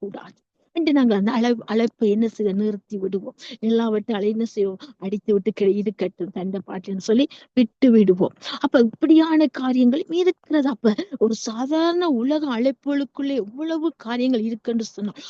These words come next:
பரம அழைப்புக்காக அழைத்த தகப்பன் நம்மை விருந்து சாலைக்கு தான் கொண்டு வர. அந்த விருந்து சாலை எது என்று சொன்னால், நான் சொல்லுவேன், இந்த விருந்து சாலை நாம் கையில் வைத்திருக்கிற வேதாகமே. அந்த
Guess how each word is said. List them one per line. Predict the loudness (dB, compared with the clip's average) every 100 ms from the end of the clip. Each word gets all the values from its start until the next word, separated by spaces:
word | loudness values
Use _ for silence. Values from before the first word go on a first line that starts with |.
| -14
பரம | -8 -6 -2 -2 -2 -6 -4
அழைப்புக்காக | -2 0 -2 -4 -6 -4 -6 -6
அழைத்த | -2 0 0 -2 -4 -6
தகப்பன் | -8 -12 -10 -6 -6 -8 -8
நம்மை | -2 -2 0
விருந்து | 0 0 0 -4 -4 -4
சாலைக்கு | _ -4 -2 -2 -2 -6
தான் | -6 -10 -8
கொண்டு | -12 -14 -14
வர. | -18 -18 -4
அந்த | 0 0
விருந்து | 2 0 0 -4 -6
சாலை | -8 -10 -8 -2 -2 -2
எது | 0 0 2
என்று | 0 0 -2
சொன்னால், | -4 -2 0 0
நான் | -2 -4 -8 -4
சொல்லுவேன், | -2 0 -2 -4
இந்த | -2 0
விருந்து | 2 2 2 0 -2
சாலை | -2 -4 -2
நாம் | -2 -4 -6 -8 -10
கையில் | -4 0 0
வைத்திருக்கிற | 0 -4 -4 -6 -4 -4 0
வேதாகமே. | 0 2 0 0 -2 -6 -12 _ _ _ _ _ _ _ _ _ _ _
அந்த | -4